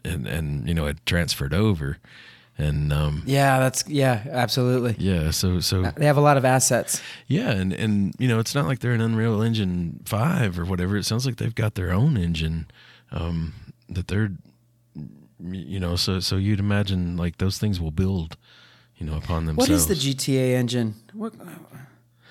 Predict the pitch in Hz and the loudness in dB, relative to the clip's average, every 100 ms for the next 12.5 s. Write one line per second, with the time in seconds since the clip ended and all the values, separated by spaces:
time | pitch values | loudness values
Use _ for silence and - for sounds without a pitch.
0 | - - - - 165 185 165 180 151 165 | -20 -20 -20 -10 0 2 4 4 4 4
1 | 131 120 139 143 170 135 123 214 226 117 | 4 2 2 2 4 4 4 2 2 2
2 | 127 107 - 95 135 110 85 - 82 85 | 2 0 0 2 2 2 0 0 0 2
3 | 87 85 80 87 87 82 82 - - 85 | 2 2 2 2 2 2 0 0 -2 0
4 | 85 85 82 - - - - - _ _ | 0 0 -4 -12 -20 -20 -20 -20 _ _
5 | _ _ _ _ _ _ _ _ _ - | _ _ _ _ _ _ _ _ _ -20
6 | _ _ _ _ _ _ _ _ _ _ | _ _ _ _ _ _ _ _ _ _
7 | - - _ _ _ _ _ _ _ _ | -20 -20 _ _ _ _ _ _ _ _
8 | _ - _ _ - 131 131 120 - - | _ -20 _ _ -6 -2 0 -2 -8 -20
9 | _ - - - - _ _ _ - 160 | _ -20 -20 -20 -20 _ _ _ -4 -2
10 | 147 139 147 - - - 151 170 165 151 | -2 -2 -2 -4 -12 -6 0 2 2 2
11 | 170 170 160 165 147 156 165 135 123 120 | 0 0 -2 -2 -2 -2 0 0 -2 -4
12 | - 127 123 120 120 | -4 -2 0 0 -4